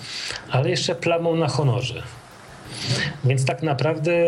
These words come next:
y, rzadko ryzykują takie coś. Em, jest taki przepis o racjonalnych usprawnieniach, e, który jest też trochę w polskim prawie.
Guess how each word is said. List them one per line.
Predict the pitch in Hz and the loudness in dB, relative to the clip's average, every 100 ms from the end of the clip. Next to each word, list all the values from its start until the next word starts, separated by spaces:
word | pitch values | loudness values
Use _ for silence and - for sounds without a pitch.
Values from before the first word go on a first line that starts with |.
| 170 | 4
y, | 151 143 147 147 147 156 160 | 2 4 4 4 4 4 4
rzadko | 139 151 - 165 156 156 143 | 4 2 0 0 2 2 2
ryzykują | 147 156 - 127 107 | 2 2 0 0 -2
takie | - - - | -6 -6 -6
coś. | - - - - - - - - - - - - | -4 -2 -4 -4 -14 -8 -4 -4 -6 -8 -10 0
Em, | 120 101 104 104 104 101 104 104 - - - - - - - - - | 2 2 2 2 2 2 -2 -8 -16 -18 -18 -18 -16 -16 -10 -6 0
jest | 123 135 | 2 2
taki | 143 127 - | -2 -2 -4
przepis | - - 160 156 139 135 | -2 0 0 0 0 4
o | 127 | 4
racjonalnych | 123 123 127 123 139 131 120 | 4 2 4 4 4 4 2
usprawnieniach, | - 117 104 101 95 113 185 - - - - - - - - - - - | 2 0 0 0 2 2 2 0 -6 -10 -12 -10 -10 -10 -10 -10 -10 -2
e, | 110 110 110 110 110 110 - | 0 0 -2 -2 -2 -2 -2
który | - 151 | 0 2
jest | 156 143 123 147 | 2 0 -4 -2
też | 175 - - | -2 -2 -6
trochę | - 165 165 | -2 0 0
w | 135 | -2
polskim | 151 135 - 131 | -2 -2 2 2
prawie. | 131 120 107 123 143 | 2 0 0 0 -2